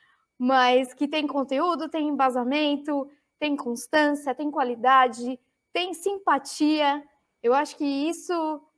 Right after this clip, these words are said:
são ingredientes perfeitos pra uma receita de sucesso, né? Então, Diogo, mais uma vez, muito obrigada por participar aqui com a gente, por aceitar o nosso convite. Obrigada, Fá.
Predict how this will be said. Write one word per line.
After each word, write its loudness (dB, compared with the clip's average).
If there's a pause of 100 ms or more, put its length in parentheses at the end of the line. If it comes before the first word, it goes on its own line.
são -2 (340)
ingredientes 0
perfeitos -2
pra -8
uma 0
receita -2 (360)
de -6
sucesso, -6
né? -2
Então, 0 (580)
Diogo, 2
mais 2
uma -2
vez, -4
muito 0
obrigada 4
por -2
participar -4
aqui -12
com -10
a -6
gente, -2
por -4
aceitar -4
o 0
nosso -4
convite. -6 (420)
Obrigada, 2
Fá. 4